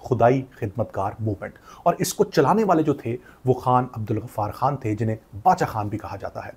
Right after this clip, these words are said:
बाचा खान एक बड़े ही लिबरल पश्तून लीडर थे, जो बात करते थे वायलेंस नहीं होनी चाहिए और पश्तूनों को सोशो इकोनॉमिकली प्रोग्रेस करना चाहिए,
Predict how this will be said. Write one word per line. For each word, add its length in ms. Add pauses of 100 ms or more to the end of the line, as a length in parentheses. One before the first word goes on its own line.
(360)
बाचा 340
खान 240
एक 160
बड़े 180
ही 180
लिबरल 420
पश्तून 380
लीडर 220
थे, 220
जो 120
बात 280
करते 240
थे 180
वायलेंस 520
नहीं 360
होनी 220
चाहिए 420 (400)
और 240
पश्तूनों 420
को 160 (200)
सोशो 400
इकोनॉमिकली 560
प्रोग्रेस 360
करना 260
चाहिए, 380